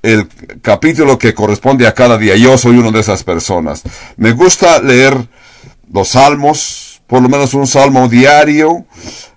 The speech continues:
pero me comprometo a veces a leer un capítulo de Proverbios por día. De esta forma puedo leer todo el libro de Proverbios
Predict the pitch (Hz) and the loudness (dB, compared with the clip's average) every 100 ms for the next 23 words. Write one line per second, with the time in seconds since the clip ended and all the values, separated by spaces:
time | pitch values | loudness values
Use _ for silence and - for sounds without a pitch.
0 | _ - 120 120 113 110 - 110 104 107 | _ 0 4 4 2 0 -2 -4 -2 -2
1 | 113 147 147 123 127 139 131 120 113 107 | 0 0 0 2 2 2 0 0 0 0
2 | 104 123 127 123 120 123 117 98 117 113 | 2 2 2 0 2 0 0 -2 -2 -4
3 | 113 101 95 98 113 113 107 - 95 87 | -2 -2 -4 -4 -2 0 -2 -2 -4 -4
4 | 92 110 92 95 101 - _ 104 123 143 | -2 0 0 -2 -6 -16 _ -2 0 0
5 | 117 127 117 113 113 110 104 - - _ | 2 2 4 4 2 2 -2 -10 -20 _
6 | 110 123 123 113 110 123 120 117 - _ | 0 2 4 4 4 4 2 0 -6 _
7 | _ 131 131 117 127 120 107 101 107 131 | _ 0 2 2 2 2 -2 -2 0 2
8 | 131 131 123 - | 2 2 0 -6